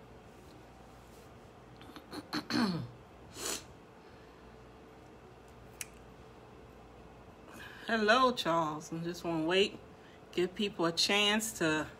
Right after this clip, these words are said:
come on so they don't miss <clears throat> any of the jewelry. I don't wanna have to, um, excuse me for a minute. Let me, not much in there.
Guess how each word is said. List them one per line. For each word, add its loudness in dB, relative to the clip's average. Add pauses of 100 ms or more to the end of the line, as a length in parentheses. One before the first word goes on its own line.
(540)
come 6
on 6
so 4
they 8
don't 6
miss 4 (300)
<clears throat> -4
any 10
of 4
the 2
jewelry. 2
I 0
don't 0
wanna 2
have 2
to, -2
um, -2 (100)
excuse -6
me -4
for -2
a -2
minute. -2
Let -10
me, -6 (3750)
not -4
much -4
in 2
there. 0